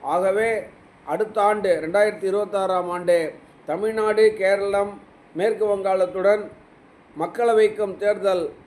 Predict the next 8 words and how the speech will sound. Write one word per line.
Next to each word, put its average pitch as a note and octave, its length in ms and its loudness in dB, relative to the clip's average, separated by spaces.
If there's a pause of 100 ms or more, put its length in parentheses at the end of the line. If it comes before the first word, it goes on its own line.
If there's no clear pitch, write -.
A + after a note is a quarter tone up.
(120)
நடக்க G3+ 340 -2
உள்ளது G3 400 2
என்பதை F#3 340 -2
உங்களுக்கு F3+ 500 -4
தெரிவித்துக் G#3 460 -2
கொண்டு F3 460 -2 (540)
இத்துடன் G3 480 -4
விடைபெறுவது G3 840 0